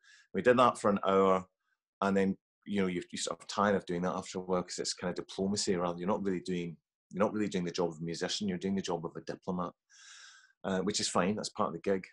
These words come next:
And then after we did the meet and greet, two of us went to a, a wee bar next door. Uh, so this is, like, an hour and a half after we came off stage. Nice wee bar, like, kind of quite a funky wee place with a wee beer garden.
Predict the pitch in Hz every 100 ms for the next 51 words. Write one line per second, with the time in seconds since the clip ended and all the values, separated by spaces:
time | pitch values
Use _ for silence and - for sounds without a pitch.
0 | - 98 98 101 98 92 - _ - -
1 | _ _ _ _ _ 123 139 139 - 131
2 | - 113 104 101 104 110 110 95 95 -
3 | _ _ _ _ _ _ - - 131 131
4 | 120 104 107 104 101 95 - - 104 110
5 | 110 120 139 120 110 - 135 160 - -
6 | _ - 98 92 92 117 139 143 143 127
7 | 104 104 101 90 101 107 98 92 90 98
8 | 95 95 90 - 95 98 - _ _ -
9 | 147 175 147 135 107 107 110 107 104 -
10 | 104 - - _ _ _ _ _ _ _
11 | - 110 113 110 104 117 113 - 110 104
12 | - 95 92 101 - 101 104 107 107 101